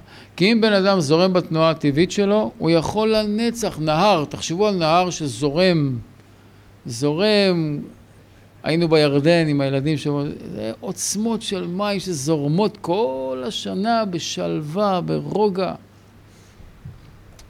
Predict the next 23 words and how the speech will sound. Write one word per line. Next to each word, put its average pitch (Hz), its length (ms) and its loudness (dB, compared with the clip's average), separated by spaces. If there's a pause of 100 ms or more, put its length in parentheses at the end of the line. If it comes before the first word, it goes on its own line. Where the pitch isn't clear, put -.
(160)
זה, 170 420 2 (680)
לא 147 260 4
נגמר 233 360 2
הכוח 165 400 2
שם, 123 220 -6 (260)
כי 147 140 -4
זה 196 200 2
התנועה 240 460 2
שלו. - 300 -4 (720)
תן 170 160 4
לאדמה 151 560 4
לזרום 220 460 4
ככה, 247 340 2
זה, 151 180 0
זה 143 100 0 (100)
חורבן 139 480 0
אחד 165 200 0
גדול. 175 380 2 (1400)
<coughs> 262 60 6 (2000)
תנו 165 160 4
לאש 160 360 2
להיות 160 300 4
אדמה, 165 480 2